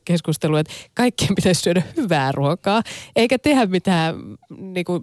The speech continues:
sellaista, mikä ei maistu hyvältä, koska ethän se ikinä totu syömään kasviksia tai lisäämään niitä ruokavalioja. Jos sulla on lähtökohtaisesti, sä ajatellut, että joko, että se on joku tällainen mielikuva, että siinä on jotain epämiehekästä syödä kasviksia,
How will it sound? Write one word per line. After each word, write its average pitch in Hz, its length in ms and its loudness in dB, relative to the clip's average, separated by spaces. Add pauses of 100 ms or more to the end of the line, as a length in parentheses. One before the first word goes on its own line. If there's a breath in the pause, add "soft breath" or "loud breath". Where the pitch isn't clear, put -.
sellaista, 180 400 0
mikä 160 260 0
ei 160 60 0
maistu 170 340 0
hyvältä, 160 360 2
koska 170 240 -2 (220 loud breath)
ethän 302 180 2
se 330 100 6
ikinä 226 340 2 (340)
totu 196 220 2
syömään 165 380 0
kasviksia 160 480 -2
tai 156 140 0
lisäämään 156 380 2
niitä 143 160 -2
ruokavalioja. 147 520 2
Jos 180 120 0
sulla 202 140 0
on 190 60 2
lähtökohtaisesti, 165 680 0
sä 170 80 0
ajatellut, 160 300 2
että - 120 -4 (340 loud breath)
joko, 185 280 4
että 185 120 2
se 170 60 0
on 156 60 2
joku 156 160 -2
tällainen 151 320 0
mielikuva, 143 480 0
että - 140 -4
siinä 143 160 2
on 139 40 4
jotain 139 260 2
epämiehekästä 139 680 0
syödä 135 240 0
kasviksia, 139 580 0